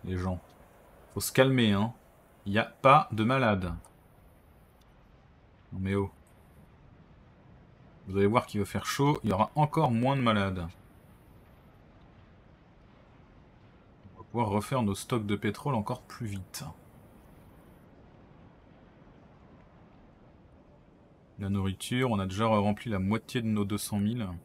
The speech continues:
Ici, complète dans quatre-vingts semaines, on a encore de la marge. On va recouper celui-là, je pense. Voilà.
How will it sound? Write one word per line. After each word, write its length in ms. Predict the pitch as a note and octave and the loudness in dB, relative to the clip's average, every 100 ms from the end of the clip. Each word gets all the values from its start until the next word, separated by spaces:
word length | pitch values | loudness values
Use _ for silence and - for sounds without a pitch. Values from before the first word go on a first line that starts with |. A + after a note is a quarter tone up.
| - - - - - - - - - - - - - - - - - - - - - - - - - - - | -20 -20 -20 -20 -20 -20 -20 -20 -20 -20 -20 -20 -20 -20 -20 -20 -20 -20 -20 -20 -20 -20 -20 -20 -20 -16 -10
Ici, 540 | G#2 - - G#2+ G#2+ | -8 -8 -6 -2 -2
complète 380 | - G2 - G2 | -2 -6 -4 -4
dans 120 | F2+ | -4
quatre-vingts 420 | E2+ G2+ - G2 | -6 -6 -4 -4
semaines, 260 | F#2+ - G#2+ | -4 -4 -2
on 120 | F#2+ | -2
a 60 | F2 | -6
encore 220 | E2+ F#2 | -8 -6
de 60 | F2+ | -4
la 140 | F2+ | -4
marge. 420 | F#2+ G2+ A2 G2+ E2 - - - - - - - - - - | -4 -2 -4 -4 -10 -12 -20 -20 -20 -20 -20 -20 -20 -16 -8
On 40 | G2 | -2
va 240 | C3 - | -2 -2
recouper 500 | G#2+ G#2+ B2 - - | -4 -4 -4 -8 -8
celui-là, 380 | - - G2 F#2+ | -8 -8 -8 -8
je 120 | F2+ | -8
pense. 540 | E2+ - - - - - | -14 -16 -12 -12 -12 -14
Voilà. 360 | F2 F2 F#2+ | -16 -14 -16